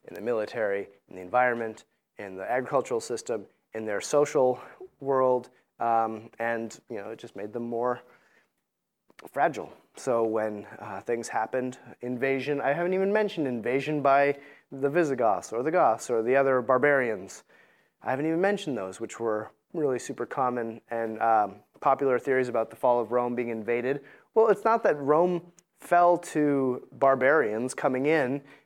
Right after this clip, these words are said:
uh, for no reason. They couldn't collapse because inva-, um, they were invaded if they were still had a strong military or a strong economy or a strong,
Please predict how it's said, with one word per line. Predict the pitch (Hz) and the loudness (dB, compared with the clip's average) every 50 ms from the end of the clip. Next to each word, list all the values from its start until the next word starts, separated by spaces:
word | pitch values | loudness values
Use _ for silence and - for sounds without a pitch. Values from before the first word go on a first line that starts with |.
| _ - | _ 2
uh, | - 131 127 123 | 4 6 6 6
for | 123 - 151 139 | 6 6 4 6
no | 147 147 | 6 6
reason. | 143 135 135 160 185 160 120 107 104 127 156 160 - _ _ _ _ _ _ _ _ - - - _ - | 6 6 6 6 4 4 2 0 0 0 -2 -6 -10 _ _ _ _ _ _ _ _ -20 -20 -16 _ 0
They | 160 160 | 0 0
couldn't | 160 - 220 196 196 165 - - _ _ 139 131 - - | 2 2 2 2 2 0 -4 -10 _ _ -16 -14 -12 -4
collapse | - 160 147 143 143 143 143 147 - - | -2 0 2 4 4 4 4 0 -2 -8
because | - 147 - - 147 127 | -8 -6 -4 -2 -2 -2
inva-, | 135 135 135 117 131 127 127 123 - - - 127 | -2 -2 0 2 2 2 2 2 -2 -6 -4 2
um, | 135 127 120 113 113 110 110 110 104 107 - - _ _ - - _ _ _ _ | 4 6 6 6 4 4 2 -2 -6 -10 -14 -20 _ _ -20 -20 _ _ _ _
they | 147 143 | 2 4
were | 135 127 | 4 4
invaded | 127 127 123 113 123 123 127 131 143 147 143 - - - _ _ - | 2 2 2 2 2 4 4 4 4 2 0 -4 -16 -20 _ _ 0
if | 190 190 190 - | 0 0 2 2
they | 180 170 165 | 4 6 6
were | 156 151 156 156 156 156 156 - - - _ _ _ _ | 8 8 6 6 6 4 2 -4 -12 -20 _ _ _ _
still | - - 196 190 | -2 2 4 4
had | 190 190 | 6 4
a | |
strong | 180 - 196 190 196 | 4 4 4 4 6
military | 202 214 208 196 202 - 170 135 117 107 95 - | 6 4 4 4 2 2 2 2 4 2 0 0
or | - 135 143 147 | 2 2 2 2
a | 143 | 2
strong | - - 180 175 175 180 | 2 2 4 4 4 4
economy | 175 175 - 196 190 180 156 131 120 | 2 2 2 2 2 2 2 2 2
or | 117 113 120 | 2 2 2
a | 113 | 0
strong, | - - - 185 175 170 170 170 165 160 | -2 -2 2 4 4 6 4 4 2 -2